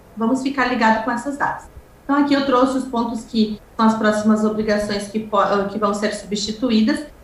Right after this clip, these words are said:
e é como já, não sei se já foi falado também, mas a gente tem aí o F G T S Digital, que tá muito próximo de ser trans-, ah, ser, ah, levado aí pra vocês o departamento pessoal, que é algo que hoje no dia a dia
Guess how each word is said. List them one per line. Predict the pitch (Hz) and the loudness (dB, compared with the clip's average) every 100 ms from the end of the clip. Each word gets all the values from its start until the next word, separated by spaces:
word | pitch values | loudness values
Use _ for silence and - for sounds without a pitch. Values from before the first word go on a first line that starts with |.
| - | 2
e | 294 | 4
é | 294 - | 4 6
como | 269 262 269 | 8 10 8
já, | 262 240 220 | 8 4 4
não | 220 | 4
sei | 220 233 | 4 0
se | 220 | -2
já | 214 208 | -2 0
foi | 208 | -2
falado | - 233 220 202 262 285 | 0 2 4 4 2 0
também, | 240 220 226 302 | 0 2 4 6
mas | 233 262 | 6 4
a | |
gente | 262 254 - | 0 -4 -6
tem | 240 240 | -4 -2
aí | 226 | 0
o | 233 | 0
F | 226 220 | 0 -2
G | 240 | -2
T | 233 | 0
S | 214 208 - | 0 0 -6
Digital, | 208 262 233 220 226 | -8 -4 4 4 4
que | - | 0
tá | 262 277 - - - | 0 0 -2 -10 4
muito | 262 349 381 403 | 6 8 6 2
próximo | - 254 254 349 - 285 | 2 4 6 4 4 4
de | 240 233 320 - - - - - | 4 2 -2 -2 -14 -20 -4 2
ser | 247 262 - | 2 2 0
trans-, | 262 277 311 - - - - | 4 4 2 -2 -12 -12 0
ah, | 220 214 214 | 4 6 4
ser, | - 226 220 - | 2 0 -2 -2
ah, | 208 | -2
levado | 208 202 196 208 220 | 0 0 2 2 4
aí | 214 | 2
pra | 220 | 2
vocês | 214 220 208 208 - | 2 0 -2 -4 -2
o | |
departamento | 220 226 220 208 208 208 - | -4 -2 -2 -2 -4 -4 -6
pessoal, | 214 214 208 190 220 220 | -6 -4 2 2 2 0
que | 262 | 0
é | 202 | 4
algo | 185 165 220 226 - | 6 6 2 -4 -6
que | 240 226 - - - - | -4 -4 -8 -18 -20 -4
hoje | 214 285 - | 4 4 4
no | 254 | 0
dia | 226 226 226 | 0 0 0
a | |
dia | 190 196 233 254 214 - | 0 0 0 2 2 0